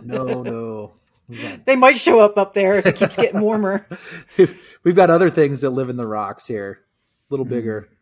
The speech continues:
Speaker 2: Mm-hmm.
Speaker 3: All
Speaker 1: Okay,
Speaker 3: right.
Speaker 1: has
Speaker 3: I
Speaker 1: everybody had a chance to write their answer?
Speaker 3: Yeah, but my answer has a huge range also, so hopefully it
Speaker 1: Well, no, you just need to pick one number and have it fall in the range.
Speaker 3: Okay.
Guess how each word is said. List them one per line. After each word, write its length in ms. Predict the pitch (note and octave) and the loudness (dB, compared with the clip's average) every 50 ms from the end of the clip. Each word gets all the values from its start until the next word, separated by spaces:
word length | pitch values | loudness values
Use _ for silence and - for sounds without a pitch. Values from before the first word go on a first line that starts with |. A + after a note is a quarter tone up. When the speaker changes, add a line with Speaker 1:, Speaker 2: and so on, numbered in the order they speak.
| _ _ _ _ _ - C#3 _ - F3 _ - D#3+ _ _ _ _ _ - _ - | _ _ _ _ _ -18 -16 _ -14 -16 _ -16 -20 _ _ _ _ _ -20 _ -16
Speaker 2:
Mm-hmm. 320 | F#3 F#3 F3+ F3 D#3+ E3 E3+ _ - - _ _ - - _ _ _ _ - _ _ _ _ _ _ _ _ _ _ _ _ _ _ _ _ _ _ _ _ _ _ _ _ _ _ _ _ _ _ _ _ _ _ _ _ | -16 -14 -14 -14 -18 -20 -20 _ -20 -20 _ _ -20 -20 _ _ _ _ -20 _ _ _ _ _ _ _ _ _ _ _ _ _ _ _ _ _ _ _ _ _ _ _ _ _ _ _ _ _ _ _ _ _ _ _ _
Speaker 3:
All 140 | - A#2+ B2 D#3 | -8 -4 -4 -2
Speaker 1:
Okay, 280 | - - F#3 D#3 D3 | 0 0 0 0 0
Speaker 3:
right. 80 | C3+ C3+ | -2 -4
Speaker 1:
has 140 | D3+ C#3 D3 | -4 -4 -4
Speaker 3:
I 40 | |
Speaker 1:
everybody 280 | D#3+ D#3+ F3 E3+ F3 E3+ | -2 -2 -2 -2 -2 -2
had 120 | F3 E3+ | -2 -2
a 40 | E3+ | -4
chance 260 | D#3+ - F#3 F3+ F3 - | -4 -6 -6 -6 -6 -8
to 80 | - | -6
write 200 | E3+ E3 E3+ F3 | -6 -6 -6 -6
their 140 | - F3+ E3+ E3+ | -6 -8 -8 -8
answer? 380 | F3 F3+ E3+ - G3 G3 F#3+ _ _ _ _ - _ _ _ _ _ _ _ - | -8 -10 -12 -12 -14 -14 -16 _ _ _ _ -20 _ _ _ _ _ _ _ -10
Speaker 3:
Yeah, 300 | C#3+ C#3+ C#3+ C3+ C3 C3 | -6 -4 0 0 0 0
but 180 | A#2+ B2+ B2 | -2 -4 -4
my 140 | B2 B2+ B2+ | -4 -4 -4
answer 400 | B2 B2 C3+ C#3+ C3 - - A#2+ | -2 -2 -4 -6 -6 -8 -8 -10
has 240 | A2+ A2+ A2+ A2 G#2 | -8 -8 -10 -10 -10
a 60 | A#2 | -14
huge 380 | G#2+ F#2+ A#2+ A#2+ A#2 A2+ G#2+ G#2 | -14 -12 -10 -10 -10 -10 -12 -14
range 440 | A2 A2+ A2+ A2+ A2+ A2+ A2+ G#2+ - | -14 -14 -12 -12 -12 -14 -14 -16 -16
also, 500 | A2+ - - A2 - - C3 B2 B2 A#2+ | -18 -18 -18 -18 -18 -18 -16 -16 -16 -16
so 200 | - - D3 A#2+ | -16 -16 -16 -16
hopefully 440 | G#2+ A#2+ B2+ _ _ - B2 A#2+ A#2+ | -16 -16 -18 _ _ -20 -20 -18 -18
it 140 | A#2 - - - _ _ - | -18 -18 -20 -20 _ _ -2
Speaker 1:
Well, 140 | G#3 A#3 A3+ | -2 -2 0
no, 140 | B3 C4+ C4+ | 0 -2 -2
you 140 | G#3+ G3 F#3 | -2 -4 -6
just 200 | A3 A#3 - - | -6 -6 -4 -4
need 100 | A3 F#3 | -4 -4
to 40 | F3+ | -4
pick 220 | - - G3+ - - | -4 -6 -8 -8 -8
one 280 | D#3 D3 G3 A#3+ A#3 G3+ | -8 -6 -6 -6 -4 -6
number 260 | E3 D3 D3 C#3+ C#3+ | -6 -6 -4 -4 -4
and 80 | C#3 C#3 | -4 -6
have 180 | C#3+ D3+ D3 | -8 -10 -10
it 80 | D3 C#3+ | -10 -12
fall 340 | - - - D3+ E3+ F3+ F3+ | -14 -12 -10 -6 -6 -4 -6
in 80 | D3+ C3 | -6 -6
the 100 | B2 G#2+ | -8 -10
range. 600 | G2+ F#2+ F#2 F2 E2 C#2 C2+ - - - _ _ _ _ _ _ _ _ _ _ _ _ _ C3 | -10 -12 -14 -16 -20 -20 -20 -20 -20 -20 _ _ _ _ _ _ _ _ _ _ _ _ _ -16
Speaker 3:
Okay. 380 | A2+ A#2+ A#2 - B2+ G#2+ G#2 | -16 -14 -10 -10 -10 -10 -10